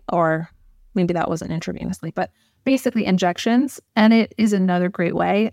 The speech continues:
of getting these in your system. And I love my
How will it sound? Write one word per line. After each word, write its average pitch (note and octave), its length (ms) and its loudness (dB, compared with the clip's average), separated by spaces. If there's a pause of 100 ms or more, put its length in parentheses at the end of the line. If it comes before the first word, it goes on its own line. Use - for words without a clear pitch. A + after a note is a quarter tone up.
of F3+ 360 -2 (260)
getting E3+ 400 -2
these F3+ 380 -6
in G3 160 0
your G3 100 -6
system. A3+ 680 2
And F#3 360 -2 (680)
I G#3+ 60 4
love G3+ 400 4
my G3 180 2